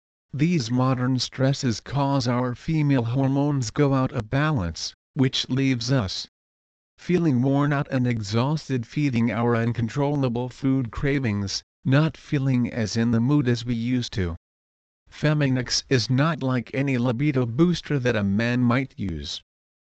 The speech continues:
Most male enhancement pills work by merely sending more blood to his member.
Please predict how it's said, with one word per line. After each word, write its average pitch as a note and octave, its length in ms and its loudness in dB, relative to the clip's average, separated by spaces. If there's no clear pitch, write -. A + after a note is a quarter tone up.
Most D3+ 480 2
male C#3+ 300 0
enhancement C3 720 0
pills D3 280 0
work B2+ 440 0
by B2 180 2
merely B2+ 480 2
sending C#3 460 0
more B2+ 240 2
blood C3 380 -2
to C3 140 -2
his C3 160 0
member. B2 500 0